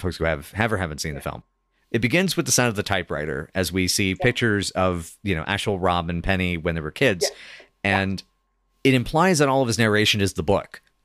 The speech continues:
Speaker 1: that he
Speaker 2: Yeah.
Speaker 1: was, he's, he's going to
Speaker 2: Yeah.
Speaker 1: write. That
Speaker 2: Yeah.
Speaker 1: he is, that, that Alan Corkus, the writer, is going to write.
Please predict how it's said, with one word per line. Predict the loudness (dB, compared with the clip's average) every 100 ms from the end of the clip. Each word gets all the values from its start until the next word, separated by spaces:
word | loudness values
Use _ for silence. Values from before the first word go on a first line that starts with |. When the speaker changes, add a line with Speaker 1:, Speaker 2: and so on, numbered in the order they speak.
| -2
Speaker 1:
that | 0 0 -2
he | -2
Speaker 2:
Yeah. | -2
Speaker 1:
was, | -2 -2
he's, | -2 -2 -2
he's | -2 0
going | 2 0
to | 0
Speaker 2:
Yeah. | 0
Speaker 1:
write. | 0 -4 -14 -20 _ _
That | -2 0 0
Speaker 2:
Yeah. | -2
Speaker 1:
he | 2 4
is, | 2 2
that, | 0 2
that | 0 0 -2
Alan | 0 0 -2 -2
Corkus, | 0 0 2 -2 0
the |
writer, | 2 2 2 -2
is | -2
going | -2 -2
to | -2
write. | -4 -6